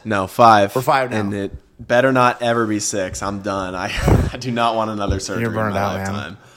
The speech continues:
Speaker 2: How's the foot feeling? Like
Speaker 1: It's getting there. It's, it's technically healed. So, uh, it's a super long story. I'll condense it because it would take up this entire podcast to tell it all. But back in twenty fifteen,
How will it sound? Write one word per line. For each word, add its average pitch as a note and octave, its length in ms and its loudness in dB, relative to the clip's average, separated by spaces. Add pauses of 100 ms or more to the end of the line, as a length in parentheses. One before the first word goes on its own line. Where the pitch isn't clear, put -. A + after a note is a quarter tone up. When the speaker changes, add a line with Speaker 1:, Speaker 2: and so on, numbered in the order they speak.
(220)
Speaker 2:
How's C3 200 0
the D3+ 80 0
foot D#3 220 0
feeling? G2 440 -4 (120)
Like G#2 260 -10
Speaker 1:
It's C#3+ 200 -2
getting C#3 260 2
there. G#2 320 -4
It's, B2 500 -4 (140)
it's C3 200 -4
technically D#3+ 720 -4
healed. G#2+ 540 -6 (160)
So, G#2+ 640 0 (420)
uh, A#2 380 -4 (560)
it's C3 180 -2
a C#3 100 0
super D3 400 0
long B2+ 220 0
story. G#2+ 340 -2
I'll G#2 180 -2
condense G#2+ 460 -8
it A2 120 -10
because G2+ 300 -12
it F#2+ 120 -10
would F#2+ 120 -12
take F#2+ 180 -14
up F#2+ 120 -14
this G2+ 160 -16
entire G2 300 -12
podcast G2 520 -14
to - 60 -16
tell G2+ 140 -10
it G2+ 60 -12
all. G2 180 -8
But G#2+ 340 -4 (380)
back C#3+ 240 2
in D#3+ 60 -6
twenty C#3 240 -8
fifteen, G#2 640 -8